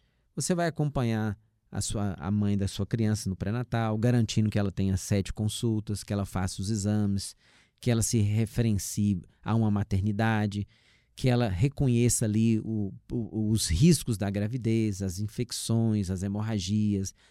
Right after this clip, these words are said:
a pressão, a hipertensão na gravidez. Então,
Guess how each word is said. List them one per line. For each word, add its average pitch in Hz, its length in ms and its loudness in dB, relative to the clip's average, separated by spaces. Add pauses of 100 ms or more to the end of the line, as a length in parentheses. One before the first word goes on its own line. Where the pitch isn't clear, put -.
(140)
a - 80 -8
pressão, 107 600 0 (420)
a 92 520 -6
hipertensão 104 720 0
na 95 100 -2
gravidez. 107 800 -2 (400)
Então, 127 260 -6